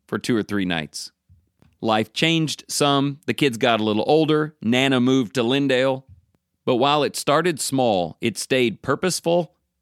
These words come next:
and consistent. That's why I said in the beginning, Grandma and Grandpa, aunt and uncle, even teenagers,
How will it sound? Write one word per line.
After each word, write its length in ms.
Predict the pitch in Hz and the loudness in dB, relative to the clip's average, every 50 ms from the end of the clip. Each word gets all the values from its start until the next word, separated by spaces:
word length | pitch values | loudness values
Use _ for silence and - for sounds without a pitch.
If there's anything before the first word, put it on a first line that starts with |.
| _ _ _ _ - | _ _ _ _ -4
and 200 | 117 120 120 107 | -2 -2 -2 -2
consistent. 600 | - 117 107 - - 92 - - - 87 - - _ _ _ _ _ _ _ _ _ _ _ _ _ - | -4 -4 -4 -4 -4 -4 -6 -6 -8 -10 -10 -12 _ _ _ _ _ _ _ _ _ _ _ _ _ -6
That's 180 | 139 151 - | -4 -4 0
why 140 | 170 165 156 | 0 0 0
I 20 | |
said 220 | 139 - 151 147 139 | 2 2 0 2 2
in 40 | 127 | 2
the 60 | 120 | 2
beginning, 460 | 117 110 123 123 117 107 92 87 82 | 2 2 2 2 2 0 -2 -4 -6
Grandma 420 | - - 131 139 139 143 143 143 | -4 -2 0 2 2 2 2 2
and 80 | 139 127 | 0 0
Grandpa, 440 | 139 147 147 139 156 151 151 151 147 - _ _ _ _ _ _ _ _ _ _ _ _ _ _ _ - | -2 -2 -2 0 0 0 0 0 -4 -8 _ _ _ _ _ _ _ _ _ _ _ _ _ _ _ -4
aunt 240 | 131 135 139 - | -2 0 0 0
and 140 | - 139 135 | 0 0 0
uncle, 440 | 143 151 147 - 147 156 156 - _ _ _ _ _ _ _ _ _ - | 0 0 0 0 -2 -2 -2 -6 _ _ _ _ _ _ _ _ _ 0
even 220 | 143 151 156 143 127 | 0 0 0 -2 -2
teenagers, 720 | - 160 151 151 147 151 147 139 160 160 156 - - | 0 0 2 2 2 0 0 0 -2 -2 -4 -6 -10